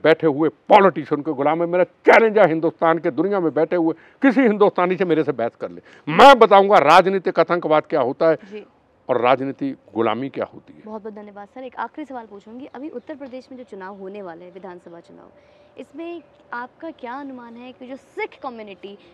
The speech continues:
Speaker 2: जो बहुत ये सुनने में आया कि किसान आंदोलन जो हो रहे हैं, उसकी वजह से एक सिख कम्युनिटी जो है वो बहुत नाराज़ है बीजेपी से।
Speaker 1: देखो जी, मेरा
Speaker 2: जी, क्या लगता है चुनाव
Speaker 1: देखो जी,
Speaker 2: में
Speaker 1: मैं ना,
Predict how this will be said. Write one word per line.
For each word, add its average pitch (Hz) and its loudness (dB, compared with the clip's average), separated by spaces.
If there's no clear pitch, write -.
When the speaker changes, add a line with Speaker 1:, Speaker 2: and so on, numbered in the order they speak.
Speaker 2:
जो - -12
बहुत 240 -12
ये 247 -12
सुनने 277 -14
में 269 -16
आया 262 -16
कि 302 -18
किसान 247 -20
आंदोलन 226 -14
जो 220 -14
हो 214 -16
रहे 208 -14
हैं, 214 -16
उसकी 220 -20
वजह 226 -16
से 254 -12
एक 294 -16
सिख - -16
कम्युनिटी 254 -14
जो 262 -20
है 277 -14
वो 302 -12
बहुत 277 -20
नाराज़ 220 -14
है 196 -16
बीजेपी 170 -18
से। 175 -18
Speaker 1:
देखो 165 -10
जी, 120 -10
मेरा 113 -8
Speaker 2:
जी, - -20
क्या 320 -8
लगता 294 -16
है 226 -12
चुनाव 233 -14
Speaker 1:
देखो 135 -6
जी, 135 -10
Speaker 2:
में 135 -10
Speaker 1:
मैं 127 -6
ना, 120 -6